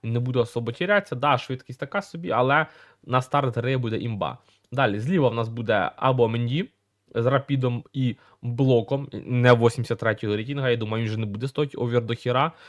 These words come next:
Хоча за счет пейса, можливо, він буде стоїти. Хоча рейтинг вісімдесят один, я думаю, він просяде. І є ще Бальде. Бальде, дев'яносто перший пейс, от я думаю, Бальде займе місце,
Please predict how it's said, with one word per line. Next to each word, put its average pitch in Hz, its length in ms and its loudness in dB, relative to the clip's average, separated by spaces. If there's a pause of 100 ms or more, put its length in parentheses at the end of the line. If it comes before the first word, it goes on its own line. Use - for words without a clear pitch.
(200)
Хоча 156 400 0
за 143 100 -2
счет 139 240 -8
пейса, 202 280 -2
можливо, 120 440 -2
він 113 220 -4
буде 101 260 -8
стоїти. 87 320 -8
Хоча 120 360 2
рейтинг 127 360 -2
вісімдесят 110 400 -6
один, 131 180 -6
я 113 60 -2
думаю, 101 280 -4
він 98 160 -8
просяде. 92 520 -4
І 143 140 -6
є 170 120 -2
ще - 180 -4
Бальде. 127 360 -2 (460)
Бальде, 190 380 4
дев'яносто 156 320 -2
перший 151 280 -2
пейс, 226 240 -6
от 123 60 -6
я 139 100 -2
думаю, 139 240 0
Бальде 139 320 4
займе 139 340 0
місце, 139 420 -2